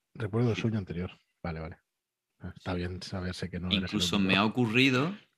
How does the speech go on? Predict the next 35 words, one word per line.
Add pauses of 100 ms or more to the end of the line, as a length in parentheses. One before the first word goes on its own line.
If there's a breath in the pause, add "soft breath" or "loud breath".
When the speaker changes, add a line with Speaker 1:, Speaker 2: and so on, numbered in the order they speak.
(200)
Speaker 2:
de, (600)
no
sé, (240)
hace
tres
meses,
soñar, (920)
y
en
el
mismo
sueño (560)
ser
consciente
de
que
esto
Speaker 1:
Sí.
Speaker 2:
ya
lo
había
soñado
hace
un
año. (1120)
Speaker 1:
Hmm. (840)
Speaker 2:
Y, (180)
pero
es
diferente,
¿no?
Empiezan
a
pasar
en,